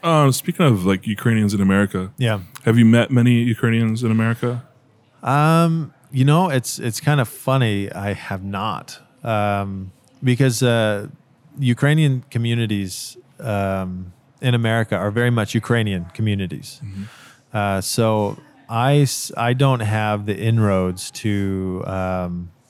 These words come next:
Speaker 2: the, the communities in the Northwest. If I went to Sacramento,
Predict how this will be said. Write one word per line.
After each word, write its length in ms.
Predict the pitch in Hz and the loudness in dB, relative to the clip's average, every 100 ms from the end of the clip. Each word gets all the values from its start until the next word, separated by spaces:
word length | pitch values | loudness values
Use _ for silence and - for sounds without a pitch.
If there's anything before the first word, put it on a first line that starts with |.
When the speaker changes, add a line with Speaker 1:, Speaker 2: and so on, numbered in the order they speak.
| _ _ _ - - 135 _ | _ _ _ -20 -14 -14 _
Speaker 2:
the, 320 | 107 101 95 98 | -2 0 0 -2
the 80 | 107 | -2
communities 380 | 113 110 104 | 0 0 0
in 60 | 107 | -2
the 40 | 107 | -2
Northwest. 460 | 101 92 98 - | -2 -2 -4 -4
If 100 | 120 | -2
I 100 | 131 | 2
went 160 | 147 151 | 4 4
to 60 | 113 | 2
Sacramento, 760 | 123 113 110 104 95 82 92 | -2 0 -2 -4 -4 -8 -10